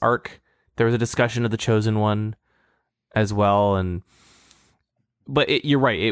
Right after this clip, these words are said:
it was not until this episode here where Obi-Wan acknowledges, "No, Anakin's not the Chosen One.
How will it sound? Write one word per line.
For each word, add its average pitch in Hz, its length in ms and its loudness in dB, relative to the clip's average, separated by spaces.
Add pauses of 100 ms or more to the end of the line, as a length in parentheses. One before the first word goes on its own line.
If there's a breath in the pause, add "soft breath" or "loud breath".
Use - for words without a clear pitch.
it 117 100 2
was 117 220 0
not 117 260 2
until 113 540 -2 (220)
this 113 320 -2
episode 104 320 -4
here 98 180 -6
where 90 240 -4
Obi-Wan 110 300 0
acknowledges, 98 720 -4 (120)
"No, 113 480 -2 (1200 soft breath)
Anakin's 131 440 0
not 110 160 2
the 110 60 -4
Chosen 113 340 0
One. 95 240 -8